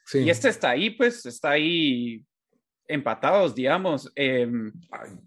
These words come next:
Speaker 1: yo, yo siento que este se fue
Speaker 2: un poco
Speaker 1: es
Speaker 2: más
Speaker 1: que no
Speaker 2: arriba.
Speaker 1: sé. No sé, eh,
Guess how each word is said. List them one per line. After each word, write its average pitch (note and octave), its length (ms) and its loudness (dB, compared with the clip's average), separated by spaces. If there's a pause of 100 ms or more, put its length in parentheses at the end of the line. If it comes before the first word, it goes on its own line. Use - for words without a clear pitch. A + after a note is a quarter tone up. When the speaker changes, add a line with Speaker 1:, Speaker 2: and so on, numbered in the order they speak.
(180)
Speaker 1:
yo, A2 180 -12
yo C#3 160 0
siento F#3 320 4
que - 80 0
este D#3 220 2
se C3+ 120 0
fue C3+ 600 0 (400)
Speaker 2:
un C3+ 100 -6
poco C3 160 -2
Speaker 1:
es C#3 60 0
Speaker 2:
más C#3+ 140 4
Speaker 1:
que C3+ 60 2
no A#2+ 60 2
Speaker 2:
arriba. F#3 220 4
Speaker 1:
sé. - 220 -8 (960)
No A#2+ 140 -2
sé, A2+ 500 -2
eh, A2+ 200 -4